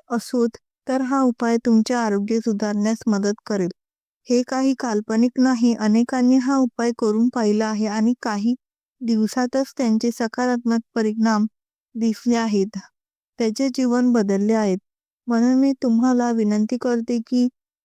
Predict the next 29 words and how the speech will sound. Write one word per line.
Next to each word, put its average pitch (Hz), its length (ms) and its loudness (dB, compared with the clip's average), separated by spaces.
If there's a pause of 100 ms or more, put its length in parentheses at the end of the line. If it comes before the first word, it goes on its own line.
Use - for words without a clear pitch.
(160)
ते 254 160 -2
हलके 247 380 -2
घेऊ 226 280 0
नका. 226 360 0
जेव्हा 220 460 0
तुम्ही 254 240 4
हे 254 160 2
श्रद्धेने 226 560 0
आणि 240 280 2
भक्तीने 226 440 -2
आचरणात 214 720 -2 (120)
आणाल, 226 260 2 (100)
तेव्हा 240 240 2
माता 240 360 0
लक्ष्मी 226 360 0
आणि 233 200 2
विश्वात-, 240 760 -2 (460)
विश्वाच्या 247 540 0
शक्ती 226 560 -2 (420)
तुमच्या 247 420 0 (240)
बाजूने 226 480 2
काम 240 280 0
करू 220 300 2
लागतील. 196 520 -2 (920)
बरेच 254 440 2
लोक 277 260 -4 (360)
कर्जात 240 380 0
बुडाले 220 440 2
आहेत, 214 240 0